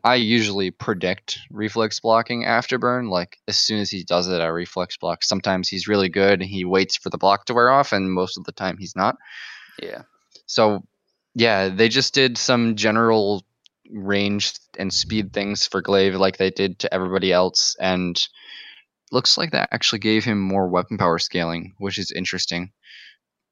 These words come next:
Speaker 1: What, I'm not, I'm not actually sure what that says. It just says general weapon power scaling.
Speaker 2: <laughs>
Speaker 1: Is that
Speaker 2: On
Speaker 1: per level, or it doesn't say per level? It just says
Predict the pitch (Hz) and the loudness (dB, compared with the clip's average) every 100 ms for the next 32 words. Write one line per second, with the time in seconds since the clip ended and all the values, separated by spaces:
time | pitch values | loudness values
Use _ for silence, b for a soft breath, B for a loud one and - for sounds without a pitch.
0 | - - _ 107 113 113 147 208 175 160 | -20 -20 _ 0 4 4 4 2 0 -6
1 | - - 104 151 175 - 131 - 131 117 | -8 -4 0 2 2 2 2 2 2 2
2 | 110 90 - 113 92 - 117 - 120 98 | 2 0 2 0 0 0 2 4 2 0
3 | 92 98 101 113 113 107 98 90 113 107 | -2 2 4 4 6 6 4 2 2 0
4 | 117 120 123 - 131 139 143 151 - _ | 2 4 2 0 0 0 -4 -10 -20 _
5 | _ _ _ _ - 110 B B B B | _ _ _ _ -20 -18 B B B B
6 | _ _ _ _ - 135 110 127 123 113 | _ _ _ _ -6 -2 4 6 6 2
7 | 110 107 104 135 127 98 98 104 123 160 | -4 -6 -4 0 0 -2 -4 -4 -2 -4
8 | 175 160 - 107 104 101 98 92 113 B | -2 -4 -4 -2 2 2 0 -2 -8 B
9 | B B B B _ _ _ _ _ _ | B B B B _ _ _ _ _ _
10 | _ _ 110 120 117 - 135 120 110 104 | _ _ 0 0 0 2 2 4 2 2
11 | 107 92 87 92 104 - 110 92 | 2 2 -2 -2 -2 0 -2 -4